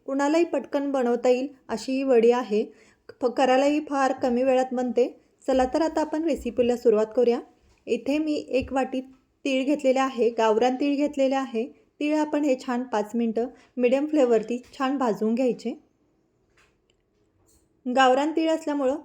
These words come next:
वडीला एक छान टेस्ट येते, म्हणून गावरान तिळाचाच वापर करा. गॅसची फ्लेम मीडियम ठेवायची आणि छान प्रकारे आपण हे तीळ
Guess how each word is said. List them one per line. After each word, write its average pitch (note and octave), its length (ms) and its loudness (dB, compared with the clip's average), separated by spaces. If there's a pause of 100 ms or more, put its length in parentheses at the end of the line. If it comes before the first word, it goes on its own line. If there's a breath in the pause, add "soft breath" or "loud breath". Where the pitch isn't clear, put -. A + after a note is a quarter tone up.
(100)
वडीला B3 300 0
एक C4 200 -2
छान B3+ 200 -2 (380)
टेस्ट B3+ 280 2
येते, C#4 400 -2 (120)
म्हणून A#3+ 300 -4
गावरान G#3+ 380 2
तिळाचाच A#3 480 2
वापर G3+ 280 -4
करा. G#3+ 240 -4 (3250)
गॅसची B3+ 320 0
फ्लेम D#4 260 0
मीडियम C#4 340 0
ठेवायची C4 600 -2
आणि A#3+ 260 -4 (120)
छान C4+ 220 -4
प्रकारे C#4 340 -2
आपण B3+ 260 -4
हे B3+ 100 2
तीळ A#3 320 -2